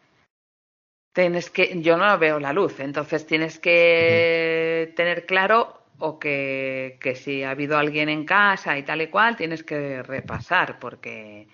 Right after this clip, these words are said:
Speaker 2: Sí.
Speaker 1: porque, porque te puedes dejar luces encendidas
Speaker 2: Encendidas.
Speaker 1: forever.
Speaker 2: Claro.
Speaker 1: Entonces, entonces, pues eso, eh, un poco saber a qué quieres dar respuesta, ¿no? Y si,
Speaker 2: Claro.
Speaker 1: y si las respuestas domóticas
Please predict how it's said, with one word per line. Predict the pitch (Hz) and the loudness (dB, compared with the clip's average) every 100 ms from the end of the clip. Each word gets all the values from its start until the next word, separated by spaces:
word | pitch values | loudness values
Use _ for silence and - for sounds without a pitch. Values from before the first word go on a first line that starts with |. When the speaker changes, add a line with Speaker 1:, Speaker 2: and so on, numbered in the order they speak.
| _ _ _ - | _ _ _ -14
Speaker 2:
Sí. | - 95 - _ - | -8 -8 -10 _ -6
Speaker 1:
porque, | 147 131 135 123 | -6 -4 -8 -10
porque | 127 - 113 | -10 -12 -14
te | - 110 | -14 -16
puedes | 117 120 127 | -14 -12 -10
dejar | 151 160 127 | -8 -8 -8
luces | 139 135 139 143 | -10 -10 -8 -8
encendidas | 139 143 139 143 151 175 185 | -8 -8 -8 -6 0 -2 -2
Speaker 2:
Encendidas. | 117 127 131 | 0 0 2
Speaker 1:
forever. | 156 139 127 _ - - - - - | -2 -6 -16 _ -16 -16 -18 -10 -2
Speaker 2:
Claro. | 196 214 180 | 2 4 4
Speaker 1:
Entonces, | 226 214 233 - - - - - - - - | 4 0 -4 -8 -14 -20 -20 -20 -20 -10 -4
entonces, | 180 165 156 180 | 0 2 2 0
pues | 180 156 147 | -2 -4 0
eso, | 160 139 131 - - - - | -2 -4 -10 -14 -20 -14 -2
eh, | 160 151 143 139 131 131 123 - - | 2 4 4 0 -2 -6 -10 -14 -16
un | 147 143 | -12 -4
poco | 151 175 | -2 -2
saber | 170 170 175 202 - | 0 2 2 2 -2
a | 151 147 | -2 -2
qué | - 156 - - | -2 -2 -4 -8
quieres | - 160 180 180 | 0 2 2 2
dar | 202 175 | -2 -2
respuesta, | 143 123 - 170 208 - 131 | -8 -8 -2 0 0 -4 -6
¿no? | 131 208 | -4 -2
Y | 175 | -2
si, | - 107 | -6 -6
Speaker 2:
Claro. | 98 113 120 123 - | -4 -4 -6 -10 -8
Speaker 1:
y | - | -6
si | 107 143 | -4 -2
las | 135 131 | -2 -2
respuestas | 139 - 139 - 147 | -6 -4 -6 -4 -4
domóticas | 147 156 160 160 160 185 - | -4 -6 -4 -4 -4 -4 -6